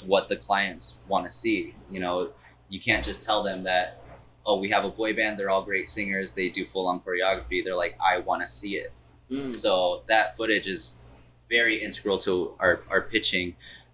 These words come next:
Speaker 1: And then once we're past that, the client will be like, "Okay, they're great.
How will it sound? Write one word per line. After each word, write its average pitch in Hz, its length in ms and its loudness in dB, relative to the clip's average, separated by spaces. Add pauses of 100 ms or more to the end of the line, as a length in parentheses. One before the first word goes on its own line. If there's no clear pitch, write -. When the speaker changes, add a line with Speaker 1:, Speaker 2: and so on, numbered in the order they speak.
(160)
Speaker 1:
And 110 180 0
then 101 460 -2
once 120 280 2
we're 113 120 0
past - 360 2
that, - 460 2 (320)
the - 80 -10
client 110 260 6
will 110 80 -2
be 101 100 -2
like, 104 160 0
"Okay, 127 280 2
they're 120 160 -2
great. 139 420 0